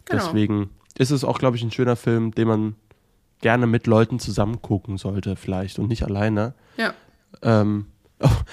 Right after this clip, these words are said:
Speaker 2: und so schlimm, man braucht jetzt nicht Angst haben, zum Beispiel, wenn man da als Paar reingeht, dass man dann entweder als Frau oder als Mann denkt, „Sag mal, warum lacht denn der da oder warum lachen die bei der Stelle?“ So unangenehm wird's halt nicht.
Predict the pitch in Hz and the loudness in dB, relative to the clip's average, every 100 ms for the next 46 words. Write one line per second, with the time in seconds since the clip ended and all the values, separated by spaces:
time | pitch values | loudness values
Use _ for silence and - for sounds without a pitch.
0 | - - - - - 131 127 - 135 143 | -16 -20 -20 -20 4 6 6 4 4 2
1 | - 135 127 110 110 - 110 117 139 131 | 2 2 4 2 2 0 -2 0 0 0
2 | 110 123 - 120 113 113 113 104 110 104 | 0 0 0 0 0 0 0 0 0 0
3 | 104 107 - 107 113 107 107 107 107 104 | 0 -2 -2 2 2 2 0 0 0 -2
4 | - 101 101 98 95 98 - 113 110 101 | -2 -2 -2 -2 -4 -6 -6 -4 -2 -2
5 | - - 101 101 110 104 - 98 135 104 | -2 -4 -4 -2 -4 -4 -4 -6 -4 -2
6 | 107 101 - - 107 113 117 104 104 104 | -2 -2 -4 -6 -2 -2 0 -2 -2 -2
7 | 117 123 107 104 160 110 117 107 113 117 | -2 -2 0 -2 -2 -2 0 0 0 0
8 | 127 117 117 - - - - 123 120 127 | 0 2 0 -2 -18 -14 0 6 8 10
9 | 131 - 135 131 120 110 117 113 110 113 | 8 6 6 6 4 4 4 4 2 2
10 | 113 - 104 110 - 104 98 90 - | 2 2 0 0 -2 -2 -2 -2 -6